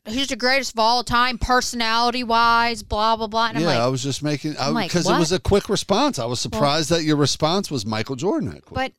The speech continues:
Speaker 1: like, literally during our generation, who has been the most, like,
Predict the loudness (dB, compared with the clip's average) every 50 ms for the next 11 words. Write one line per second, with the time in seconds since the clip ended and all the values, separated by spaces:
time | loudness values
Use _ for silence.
0 | -4 -2 -2 -2 -2 -4 -6 -6 -2 0 2 2 2 2 2 -2 -4 -2 0 2
1 | 2 4 4 4 2 2 2 0 -2 -2 0 0 0 2 0 0 -2 -4 -4 -6
2 | -6 -6 -8 -10 -14 _ _ _ _ _ _ _ _ _ _ _ _ _ _ _
3 | _ _ -10 -6 -6 -4 -2 -2 -2 -2 -2 -2 -4 -4 -4 -4 -4 -4 -4 -4
4 | -2 -2 -2 -2 -2 -6 -8 -10 -14 _ _ _ _ _ _ _ _ _ _ _
5 | _ _ -6 -4 -4 -2 -4 -6